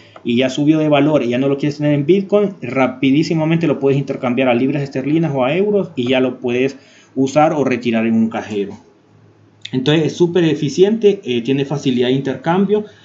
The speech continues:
Y otro de los beneficios y usos para mí muy importante es la prote-, la protección, perdón, contra la inflación.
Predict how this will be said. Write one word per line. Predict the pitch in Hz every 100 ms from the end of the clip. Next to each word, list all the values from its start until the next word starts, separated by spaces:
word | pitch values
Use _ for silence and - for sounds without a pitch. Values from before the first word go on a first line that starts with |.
| - -
Y | 151
otro | 156 180
de |
los | 180
beneficios | 160 147 139 160 170 160
y | 143
usos | 156 160
para | 165 123 117
mí | 123 175
muy | 170 135
importante | 143 135 143 143
es |
la | 143 139
prote-, | 123 110 117 - -
la | 120
protección, | 127 113 113 139
perdón, | 143 135 143
contra | 139 120 120
la | 110
inflación. | 110 113 104 - 120 110 98